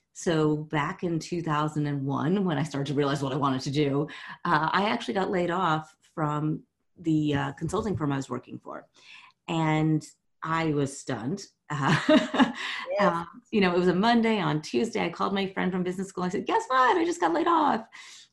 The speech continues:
Speaker 1: And his response, like, literally without missing a beat,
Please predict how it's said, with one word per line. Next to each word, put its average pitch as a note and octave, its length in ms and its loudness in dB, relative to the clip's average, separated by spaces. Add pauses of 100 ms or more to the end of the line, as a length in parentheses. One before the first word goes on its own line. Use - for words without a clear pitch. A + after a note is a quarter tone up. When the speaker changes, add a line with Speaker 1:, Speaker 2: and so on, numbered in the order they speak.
(100)
Speaker 1:
And A#3 300 2
his C4 280 2
response, G#3+ 540 0
like, G3+ 180 -2
literally A#3+ 480 2
without G#3+ 440 0 (120)
missing A#3+ 460 2
a A3+ 60 2
beat, F#3 420 0